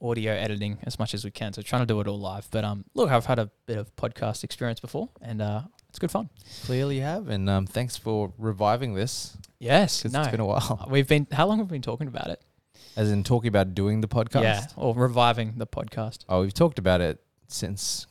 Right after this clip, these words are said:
Speaker 2: close to when we first met,
Speaker 1: Yeah.
Speaker 2: which has been over a year ago now.
Speaker 1: It's been a hot minute.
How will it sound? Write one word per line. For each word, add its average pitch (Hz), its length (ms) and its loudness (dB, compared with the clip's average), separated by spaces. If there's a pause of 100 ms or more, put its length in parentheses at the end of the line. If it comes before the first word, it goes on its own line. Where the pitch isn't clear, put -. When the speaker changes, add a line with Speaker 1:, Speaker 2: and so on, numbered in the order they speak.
Speaker 2:
close 104 320 0
to 107 100 -2
when 90 200 -2
we 82 160 -4
first 87 340 -2
met, 104 260 4 (180)
Speaker 1:
Yeah. 104 320 -6
Speaker 2:
which - 120 -12
has 92 100 -2
been 90 420 -2
over 92 200 0
a - 20 2
year 101 220 4
ago 90 180 4
now. 92 320 2
Speaker 1:
It's - 100 -16
been 120 140 0
a 107 40 0
hot 110 180 0
minute. 101 240 -8